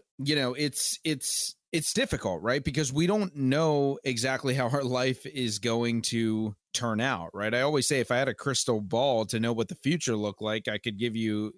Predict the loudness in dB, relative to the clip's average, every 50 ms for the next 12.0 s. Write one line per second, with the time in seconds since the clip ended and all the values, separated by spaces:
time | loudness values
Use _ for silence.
0 | -16 -8 -6 -4 -2 0 2 2 2 2 0 0 0 0 0 0 0 0 -2 -2
1 | -2 0 0 0 -2 -2 -2 -4 -4 -4 -4 -2 0 0 0 0 0 -2 -4 -4
2 | -6 -4 -4 -4 -4 -4 -4 -4 -2 0 2 2 2 0 -2 -4 -10 -14 -14 -16
3 | -6 _ -2 0 0 0 0 0 0 0 0 0 2 0 0 0 0 0 0 0
4 | 0 -2 -6 -12 _ _ _ _ _ -2 0 0 2 2 4 4 4 4 2 0
5 | -2 -2 0 0 0 0 0 -2 -2 -2 -2 0 0 0 0 0 0 -2 -2 -2
6 | 0 0 0 0 0 0 0 -2 -2 0 0 0 2 2 2 4 4 4 4 2
7 | 2 0 0 2 2 2 2 2 0 -2 -6 -10 -14 -10 -6 -4 -2 -2 -2 -2
8 | -4 -6 -6 _ -4 -2 -2 0 2 2 4 4 2 2 2 2 2 2 0 -2
9 | -8 -6 -2 0 2 2 4 4 4 2 2 2 0 -2 -2 0 0 2 4 4
10 | 2 2 0 0 0 0 2 2 2 2 2 4 2 2 2 2 0 2 2 0
11 | 0 -2 -4 -6 -6 -8 -8 -4 -2 0 0 0 0 0 -2 0 0 0 0 -2